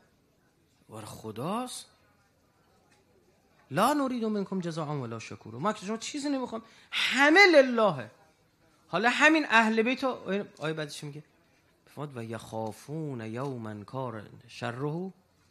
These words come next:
مستطیرا.» ما اینقدر خودمون رو کسی فرض کردیم، خیالمون راحت از همه چی.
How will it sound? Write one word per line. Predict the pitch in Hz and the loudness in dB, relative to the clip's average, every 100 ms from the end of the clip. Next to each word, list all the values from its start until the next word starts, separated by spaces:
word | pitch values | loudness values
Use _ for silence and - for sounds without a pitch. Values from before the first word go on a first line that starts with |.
| _ _ _ - | _ _ _ -16
مستطیرا.» | - - 104 - - 110 _ _ _ _ _ _ _ _ _ _ _ _ | -16 -16 -18 -18 -20 -20 _ _ _ _ _ _ _ _ _ _ _ _
ما | 185 285 359 | 6 10 10
اینقدر | 320 277 262 262 | 8 4 4 2
خودمون | - - - 247 233 247 254 254 | 0 -8 -2 0 0 0 0 0
رو | 254 | 0
کسی | 247 - 254 254 | -2 -4 -4 -4
فرض | 254 247 240 233 | 2 4 4 0
کردیم، | 240 240 247 | -4 -4 -4
خیالمون | - 220 240 240 247 240 | -6 -2 2 2 2 0
راحت | 233 240 240 269 240 | 2 2 2 0 -4
از | 247 247 226 | 0 0 0
همه | 240 240 247 | 0 0 -2
چی. | 247 277 311 320 320 | -4 -2 0 2 0